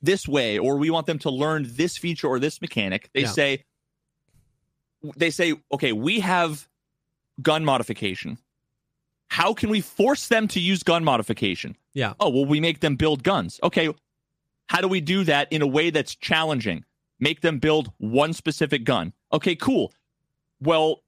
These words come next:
Speaker 1: everybody just buys all the parts on the flea market. Fuck, we need to make it really challenging. Make one of them super, super, super rare."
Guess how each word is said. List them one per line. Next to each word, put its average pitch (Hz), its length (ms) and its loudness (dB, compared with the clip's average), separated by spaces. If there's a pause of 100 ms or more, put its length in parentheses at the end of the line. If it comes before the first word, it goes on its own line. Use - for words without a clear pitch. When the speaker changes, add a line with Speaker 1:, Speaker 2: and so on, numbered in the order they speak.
(140)
Speaker 1:
everybody 165 380 2
just 147 180 -2
buys 147 260 2
all 147 100 2
the 139 60 2
parts 139 280 0
on 135 60 -4
the 127 60 0
flea 156 200 -2
market. 113 360 -2
Fuck, 147 260 2
we 131 80 0
need 131 120 -2
to 143 60 -2
make 135 180 -2
it 120 60 -2
really 151 220 0
challenging. 107 400 -2
Make 139 160 -2
one 147 240 2
of 220 120 0
them 233 240 2 (800)
super, 214 440 -2
super, 220 300 0
super 190 320 0
rare." 143 360 0